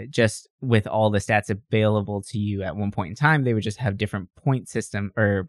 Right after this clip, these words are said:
point values allocated to them. So of course, like, the higher value combos would then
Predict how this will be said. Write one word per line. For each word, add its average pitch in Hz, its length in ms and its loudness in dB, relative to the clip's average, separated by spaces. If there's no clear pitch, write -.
point 143 240 2
values 101 400 4
allocated 107 500 0
to 120 160 0
them. 76 320 -4
So 98 160 2
of 95 100 2
course, 98 220 0
like, 95 140 -4
the 95 100 -2
higher 95 280 0
value 92 360 -2
combos 131 640 2
would 98 180 2
then 98 380 0